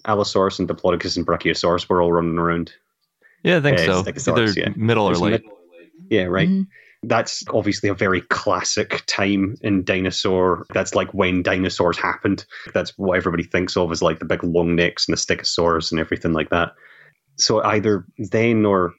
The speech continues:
Speaker 1: Spinosaurus, but I'm almost certainly gonna do another animation exclusively about dinosaurs. I'm uploading an animation tomorrow.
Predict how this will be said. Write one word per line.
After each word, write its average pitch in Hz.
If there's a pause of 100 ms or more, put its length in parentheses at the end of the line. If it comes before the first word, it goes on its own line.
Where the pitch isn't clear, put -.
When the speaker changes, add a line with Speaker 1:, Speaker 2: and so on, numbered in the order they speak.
(160)
Speaker 1:
Spinosaurus, 85
but 92
I'm 92 (340)
almost 110
certainly 92
gonna 85
do 82
another 80
animation 78
exclusively 101
about 85
dinosaurs. - (440)
I'm 107
uploading 202
an 170
animation 147
tomorrow. 101